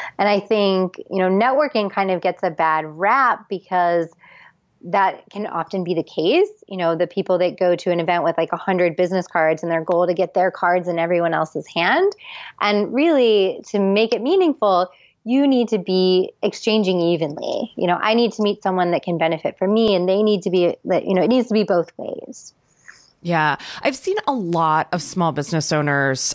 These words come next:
Speaker 2: um, like, they have that piece of wisdom in mind, <laughs> um, but instead of that being, uh, sort of an action item for them, it becomes super intimidating. Um, and they assume,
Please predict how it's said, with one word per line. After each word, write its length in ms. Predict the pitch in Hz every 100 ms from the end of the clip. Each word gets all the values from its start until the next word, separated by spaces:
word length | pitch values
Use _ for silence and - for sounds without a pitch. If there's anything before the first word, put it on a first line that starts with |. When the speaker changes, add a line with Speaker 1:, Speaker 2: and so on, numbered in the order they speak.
| -
Speaker 2:
um, 360 | 151 147 143 -
like, 200 | 196 170
they 100 | 190
have 400 | 185 - 277 247
that 260 | 240 226 - _ _ -
piece 260 | 208 214
of 280 | 196 170 - - - - -
wisdom 440 | 170 190 190 220
in 160 | 185 160
mind, 380 | 135 147 254 330 320 302 - 269
<laughs> 400 | - - - -
um, 220 | 208 202 175
but 140 | 226
instead 760 | 220 196 - - 233 247 254 -
of 280 | 208 202 170
that 280 | 190 175 -
being, 580 | 190 185 180 180 175 170 - - _ _ -
uh, 180 | 143 -
sort 160 | 165 190
of 60 |
an 80 | 160
action 320 | 123 151 - 175
item 240 | 180 190
for 200 | - 208
them, 180 | 214 208
it 80 | -
becomes 280 | - 180
super 340 | - 175 170 156
intimidating. 800 | 135 - 135 123 113 - 120 156 - - - -
Um, 400 | 165 160 151 151 -
and 320 | 160 156 151
they 220 | 147 165
assume, 1040 | - - - - 226 226 190 170 160 156